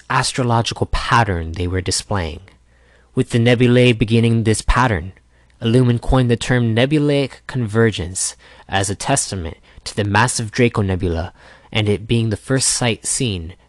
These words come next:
as soon as the convergence occurred. Over the next five cycles, which is approximately ten years in Earth standard, Illumin discovered that the nebulae returned to a visual standpoint around five times.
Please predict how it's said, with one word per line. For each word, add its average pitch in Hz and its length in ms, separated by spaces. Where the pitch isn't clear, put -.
as 95 160
soon 98 520
as 92 200
the 95 60
convergence 92 640
occurred. - 560
Over 131 260
the 123 100
next 123 300
five 127 320
cycles, 95 680
which - 240
is 156 160
approximately 135 800
ten 139 480
years 107 400
in 98 120
Earth 98 200
standard, 87 600
Illumin 170 400
discovered 139 680
that 123 180
the 113 80
nebulae 127 560
returned 123 560
to 120 140
a - 20
visual 127 460
standpoint 117 720
around 95 300
five 95 380
times. - 600